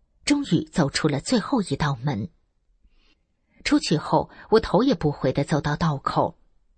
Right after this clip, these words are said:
不远处过来一辆出租车，我坐上车，随意去个地方，就彻底地走脱了。回想这些年和同修配合，酒瓶出来了做酒瓶，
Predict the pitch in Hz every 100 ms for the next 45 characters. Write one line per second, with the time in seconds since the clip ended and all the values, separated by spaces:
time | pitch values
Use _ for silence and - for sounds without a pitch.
0 | _ _ 311 175 143 - - 151 - -
1 | 175 151 - 151 139 131 - 156 160 160
2 | - 185 - _ _ _ _ _ _ _
3 | 226 226 269 - 143 - - 151 156 _
4 | - 214 262 262 - 151 151 180 156 -
5 | 131 - _ - 165 - - - 233 -
6 | 139 135 - 151 - - 151 135 - _
7 | _ _ _ _ _ _ _ _ _ _
8 | _ _ _ _ _ _ - 254 - 151
9 | 143 165 147 170 175 143 139 147 151 143
10 | - 147 - 151 - 226 185 - 135 127
11 | - _ _ _ _ _ - 220 180 175
12 | 170 - 294 196 143 147 147 170 156 143
13 | 139 - 143 139